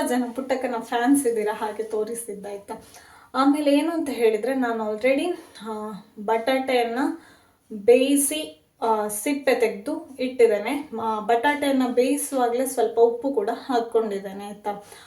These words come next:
ಆಮೇಲೆ ನಾನು ಹಿಟ್ಟೆಲ್ಲ ತಯಾರಿಸಿ ಇಟ್ಟಿದ್ದೇನೆ. ನೋಡಿ, ಇಲ್ಲಿ ಕಾಣ್ತಾ ಇರಬಹುದು. Almost ಬೋಂಡ, ಪೋಡಿ ಇದನ್ನೆಲ್ಲ ಮಾಡ್ಲಿಕ್ಕೆ ಕಡಲೆ ಹಿಟ್ಟು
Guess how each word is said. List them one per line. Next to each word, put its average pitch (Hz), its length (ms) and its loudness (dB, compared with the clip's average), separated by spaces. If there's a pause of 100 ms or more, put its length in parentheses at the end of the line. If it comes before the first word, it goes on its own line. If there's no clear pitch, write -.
(140)
ಆಮೇಲೆ 254 500 2
ನಾನು 240 760 0
ಹಿಟ್ಟೆಲ್ಲ 277 840 4 (220)
ತಯಾರಿಸಿ 233 580 4
ಇಟ್ಟಿದ್ದೇನೆ. 214 600 -2
ನೋಡಿ, 196 260 -10
ಇಲ್ಲಿ 196 200 -10
ಕಾಣ್ತಾ 202 420 -10
ಇರಬಹುದು. 196 480 -12 (600)
Almost 233 680 -2 (240)
ಬೋಂಡ, 226 500 -2 (400)
ಪೋಡಿ 226 360 0
ಇದನ್ನೆಲ್ಲ 226 540 0
ಮಾಡ್ಲಿಕ್ಕೆ 226 580 -6 (280)
ಕಡಲೆ 240 320 0
ಹಿಟ್ಟು 247 520 -2